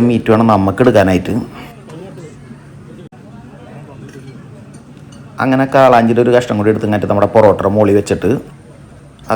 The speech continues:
കാളാഞ്ചിയുടെ ഗ്രേവിയിൽ കുതിർന്ന പൊറോട്ട ഉണ്ടല്ലോ, അത് മൂന്ന് ഒരു കഷ്ണം എടുത്ത് കീറി എടുത്തിട്ട് ഒരു കഷ്ണം കാളാഞ്ചി കൂടി വെച്ചിട്ട് എല്ലാം കൂടി സെറ്റ് ചെയ്ത് ഒരു പിടി പിടിച്ചാണ്ട് കഴിച്ചു നോക്കണം മോനെ. സംഭവം വെറുതെ ഉശിരടി കമ്പിത്തിരി സാധനമാണ്. ഈ പൊറോട്ടയും മീൻകറി എന്നുള്ളൊരു കോമ്പിനേഷൻ ഉണ്ടല്ലോ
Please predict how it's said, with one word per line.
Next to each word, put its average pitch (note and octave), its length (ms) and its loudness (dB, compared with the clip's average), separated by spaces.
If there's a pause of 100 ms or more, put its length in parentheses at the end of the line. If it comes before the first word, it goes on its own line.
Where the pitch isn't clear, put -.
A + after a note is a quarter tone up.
(120)
കാളാഞ്ചിയുടെ A#2 480 4 (100)
ഗ്രേവിയിൽ A2 460 0 (100)
കുതിർന്ന A2 340 0
പൊറോട്ട A2+ 300 4
ഉണ്ടല്ലോ, - 240 -6 (380)
അത് F#2+ 160 -2
മൂന്ന് G#2 180 0
ഒരു - 100 -4
കഷ്ണം A2+ 220 0
എടുത്ത് G2 180 -4
കീറി G2+ 260 -4
എടുത്തിട്ട് F2+ 300 -6 (180)
ഒരു A#2 120 -2
കഷ്ണം B2+ 340 2
കാളാഞ്ചി A#2 380 4
കൂടി G2 180 -2
വെച്ചിട്ട് F#2 340 0 (500)
എല്ലാം A#2 340 4
കൂടി A#2+ 240 2
സെറ്റ് - 240 -2
ചെയ്ത് G#2+ 180 2
ഒരു G#2+ 140 -2
പിടി G2+ 200 0
പിടിച്ചാണ്ട് F#2+ 340 -2 (120)
കഴിച്ചു G#2 280 4
നോക്കണം F2 280 0
മോനെ. F2+ 200 0 (580)
സംഭവം C3 360 4
വെറുതെ C#3+ 240 4 (280)
ഉശിരടി C3+ 380 -2 (200)
കമ്പിത്തിരി C#3 680 2
സാധനമാണ്. A2 320 4 (400)
ഈ - 20 -2 (120)
പൊറോട്ടയും C3 480 4
മീൻകറി C#3+ 280 4
എന്നുള്ളൊരു C3 300 4
കോമ്പിനേഷൻ A2 380 4
ഉണ്ടല്ലോ E2+ 220 0